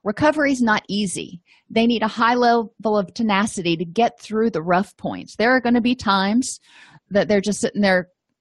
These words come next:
gritting their teeth going, "I don't know if I can do this." In their addicted selves or in their distressed selves, people tend to behave impulsively.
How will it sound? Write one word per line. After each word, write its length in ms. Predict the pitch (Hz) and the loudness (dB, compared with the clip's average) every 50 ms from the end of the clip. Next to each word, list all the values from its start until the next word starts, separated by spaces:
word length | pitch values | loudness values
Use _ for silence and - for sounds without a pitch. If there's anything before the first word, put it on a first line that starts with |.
| 190 170 | -16 -2
gritting 340 | - 214 247 - - 208 | 0 2 2 2 0 0
their 140 | 202 190 190 | -2 -2 -2
teeth 320 | 185 - - 208 202 - - | -2 -4 -4 -4 -4 -4 -4
going, 180 | 185 185 180 | -4 -4 -2
"I 100 | - 247 | 0 0
don't 160 | 269 269 - | 0 0 0
know 160 | - 196 185 180 | 0 2 2 2
if 140 | 180 170 - | 2 2 -2
I 80 | 160 | -4
can 180 | 160 - 156 151 | -4 -6 -6 -2
do 200 | 143 214 262 240 | 2 4 4 4
this." 440 | - - - 156 - - - - - _ _ _ _ _ _ _ _ _ - - - - | 2 0 -6 -12 -14 -14 -16 -16 -18 _ _ _ _ _ _ _ _ _ -20 -20 -10 -4
In 140 | - 254 269 | 0 2 4
their 140 | 285 320 294 | 4 4 4
addicted 440 | 269 214 208 277 302 - - 320 269 | 4 2 0 -2 -4 -2 -4 -4 -4
selves 540 | - - - 240 226 220 226 233 226 - - - _ | -4 0 2 4 4 4 4 2 0 -4 -10 -6 _
or 320 | - 226 233 247 247 247 | 2 4 4 4 4 2
in 280 | - - 220 220 220 220 | 2 0 -2 0 0 2
their 460 | 208 208 214 214 208 208 214 208 208 _ _ _ _ _ _ _ _ _ - - _ - - _ | 2 2 2 2 2 2 0 0 -4 _ _ _ _ _ _ _ _ _ -20 -20 _ -20 -10 _
distressed 640 | - 214 214 - - - 247 262 262 - - - - - | -2 -2 -2 -2 0 0 2 2 2 0 -4 -10 -14 -8
selves, 480 | - - 170 156 151 151 175 - - - - _ _ _ | -2 0 2 2 2 0 -2 -4 -8 -16 -20 _ _ _
people 260 | 277 269 254 269 262 | -2 0 0 0 0
tend 220 | - 262 254 240 | 0 2 2 2
to 60 | 220 | 2
behave 440 | 185 190 214 196 220 202 202 208 202 - | 2 0 -2 0 0 2 2 2 0 -2
impulsively. 800 | - 190 185 - - 180 185 175 - 180 - - - - - - | -4 -6 -6 -4 -4 -4 -4 -4 -6 -10 -12 -10 -12 -12 -12 -14